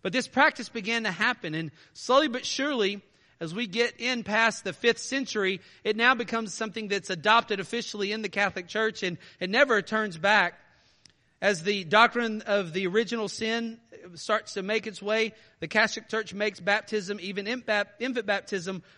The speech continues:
a rite. When we get to the Middle Ages, uh, it stays that way. When we get to all the reformers, guys like Luther and Calvin and Zwingli, they still are doing infant baptism.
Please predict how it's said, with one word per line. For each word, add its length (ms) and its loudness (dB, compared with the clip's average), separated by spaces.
a 80 0
rite. 540 4
When 140 -2
we 80 0
get 140 0
to 100 -4
the 60 -4
Middle 200 2
Ages, 560 0
uh, 120 0
it 160 2
stays 420 0
that 200 2
way. 240 2
When 180 -4
we 100 0
get 240 -4
to 120 0
all 180 8
the 80 2
reformers, 680 0
guys 240 6
like 340 4
Luther 640 2
and 360 -4
Calvin 560 6
and 160 -4
Zwingli, 600 0
they 220 2
still 400 -2
are 60 2
doing 440 -4
infant 380 -6
baptism. 580 -4